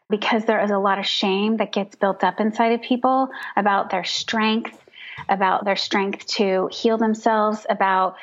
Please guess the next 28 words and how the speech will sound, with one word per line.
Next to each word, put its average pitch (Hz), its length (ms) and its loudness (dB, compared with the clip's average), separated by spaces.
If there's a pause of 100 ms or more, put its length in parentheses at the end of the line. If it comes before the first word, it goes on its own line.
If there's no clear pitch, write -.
(240)
"I 196 120 0
should 226 260 0
be 220 140 0
willing 196 540 0
to - 140 -4
give 196 340 0
up 190 180 0
all 185 280 2
of 185 60 -4
this 175 180 -2
food 196 560 0 (240)
because 220 260 0
I 185 160 4
want 196 260 2
out 185 160 0
of 185 80 0
this 165 200 -4
wheelchair." - 560 -2 (920)
Very, 220 460 -2
also 202 340 -4
very 180 280 -6
human. 180 420 -4
And 190 160 -8
so 196 240 0
it 190 160 -2
gets 208 220 -2
very 254 240 0
convoluted. 190 720 0